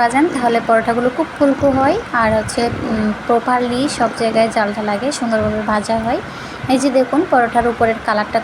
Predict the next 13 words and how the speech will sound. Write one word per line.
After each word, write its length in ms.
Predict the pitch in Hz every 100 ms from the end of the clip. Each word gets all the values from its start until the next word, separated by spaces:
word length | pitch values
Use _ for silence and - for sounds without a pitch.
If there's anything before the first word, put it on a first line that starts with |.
| 220
কতটা 300 | 214 226 233
ইয়াম্মি 260 | 220 208 214 214
আসছে। 280 | - - 254 302
আমি 120 | 220 226
সেমভাবে 380 | 254 254 247 254 269
সবগুলো 320 | 269 254 269 269
পরোটা 260 | 247 233 247
আমি 100 | 233 233
বানিয়ে 300 | 226 220 226 269 262
এভাবে 240 | 226 214 220
ডিমের 240 | 226 226 226
মধ্যে 180 | 226 233 -
কোট 120 | 220